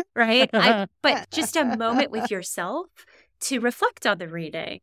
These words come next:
Speaker 1: before you transition to do any other thing. And students think that's hilarious that it's written into the assignment itself, but
Speaker 2: <laughs>
Speaker 1: it's essential. It's essential that we just have that space between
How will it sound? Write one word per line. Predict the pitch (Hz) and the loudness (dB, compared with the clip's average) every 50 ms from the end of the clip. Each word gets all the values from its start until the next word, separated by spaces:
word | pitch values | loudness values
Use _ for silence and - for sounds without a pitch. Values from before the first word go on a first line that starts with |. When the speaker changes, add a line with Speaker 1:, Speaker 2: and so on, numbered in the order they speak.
| _ _ - | _ _ -12
Speaker 1:
before | 208 220 - - 247 262 | -12 -12 -8 -4 -2 -2
you | 269 269 277 | -2 -2 -4
transition | 254 - 262 226 202 190 196 190 190 - 170 170 | -4 -6 -6 -6 -6 -6 -6 -8 -6 -6 -6 -8
to | 170 - - | -10 -10 -10
do | 170 180 180 175 | -10 -8 -8 -6
any | - 175 175 180 | -6 -8 -8 -8
other | 180 175 170 170 | -8 -6 -6 -8
thing. | 165 165 - 196 180 170 165 156 | -8 -8 -8 -6 -6 -4 -4 -4
And | - - 175 175 175 | -4 -4 -4 -4 -6
students | - - - - 226 202 220 208 - | -6 -8 -6 -6 -4 -4 -4 -6 -8
think | - - - 180 170 | -6 -6 -6 -4 -4
that's | - 160 - | -4 -6 -4
hilarious | - 170 170 170 170 170 165 165 160 156 - | -4 -2 0 0 0 0 0 0 -2 -2 -4
that | - - 160 | -6 -6 -6
it's | 156 151 - - | -6 -6 -4 -2
written | 165 170 - - 170 165 | -2 -2 -2 -2 -4 -4
into | 160 160 160 165 170 - | -4 -4 -6 -6 -8 -8
the | 170 185 160 | -6 -6 -6
assignment | 165 - - 160 160 165 160 151 | -6 -8 -8 -8 -8 -10 -10 -10
itself, | 160 - - - 214 214 202 226 214 | -12 -12 -6 -4 -2 2 2 2 2
but | - - 247 208 - - | 2 2 0 0 0 -2
Speaker 2:
<laughs> | _ | _
Speaker 1:
it's | 262 240 214 - - 214 208 254 262 - | 0 0 2 4 6 6 8 6 6 4
essential. | 320 330 - 415 466 480 - - - - 208 196 190 190 | 2 4 6 4 4 4 4 2 4 6 6 6 6 4
It's | - - - | 2 0 -2
essential | - 254 - - 277 269 269 - 320 269 | -4 -4 2 2 4 4 4 0 0 0
that | 247 - | 0 0
we | - 214 | -2 -2
just | 202 214 208 - | -4 -4 -6 -6
have | - 190 180 | -8 -8 -6
that | 180 - - - | -6 -8 -8 -10
space | - - - - _ _ 208 180 170 226 311 - - - - - - - - - _ | -10 -12 -12 -12 _ _ -6 -4 -4 -4 -6 -6 -8 -10 -10 -10 -14 -18 -18 -14 _
between | 202 - - - - 190 170 160 165 170 | -10 -8 -8 -6 -6 -6 -6 -6 -8 -10